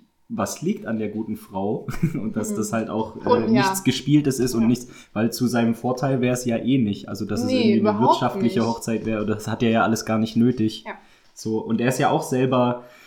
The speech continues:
Speaker 1: äh, auch eine unsichere Person, finde ich. Also nicht ganz im Reinen mit sich. Sowas
Speaker 2: Mhm.
Speaker 1: meine ich, dass zum Beispiel, obwohl, äh, er ja wohlhabend ist und alles geht ja aus freien Stücken, obwohl der Krieg fast schon verloren ist, geht er auch nochmal in den Krieg,
Speaker 2: Genau.
Speaker 1: an die Front und so.
Speaker 2: Ja.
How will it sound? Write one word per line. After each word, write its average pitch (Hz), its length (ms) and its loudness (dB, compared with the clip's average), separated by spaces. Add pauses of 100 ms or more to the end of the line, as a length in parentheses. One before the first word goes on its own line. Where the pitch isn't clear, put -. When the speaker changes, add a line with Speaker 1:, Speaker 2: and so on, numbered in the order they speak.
(420)
Speaker 1:
äh, 110 140 -2
auch 117 160 -2
eine 143 120 4
unsichere 185 540 6
Person, 110 480 0
finde 113 380 0
ich. - 180 -6
Also 127 280 2
nicht 139 360 0
ganz 143 220 2
im 127 120 2
Reinen 120 380 6
mit 104 140 2
sich. 95 240 -4
Sowas 117 280 2
Speaker 2:
Mhm. 107 60 6
Speaker 1:
meine 104 180 4
ich, - 120 -2
dass 104 180 -4
zum 214 140 -2
Beispiel, 110 680 0 (340)
obwohl, 113 1040 2 (160)
äh, - 100 -6
er 107 140 0
ja 107 240 -2
wohlhabend 123 500 4
ist 120 160 -2
und 113 120 0
alles 117 300 0
geht 117 180 2
ja 113 160 0
aus 107 160 -4
freien 117 320 2
Stücken, 127 680 2
obwohl 127 300 2
der 110 80 4
Krieg 117 240 0
fast 131 180 -4
schon 120 140 2
verloren 117 380 2
ist, 110 180 -4
geht 117 160 2
er 110 80 2
auch 113 80 4
nochmal 113 320 2
in 110 140 0
den 98 40 -2
Krieg, 131 220 0
Speaker 2:
Genau. 117 140 0
Speaker 1:
an 110 100 4
die 107 80 4
Front 127 340 0
und 98 160 0
so. 98 340 -4
Speaker 2:
Ja. 98 120 -8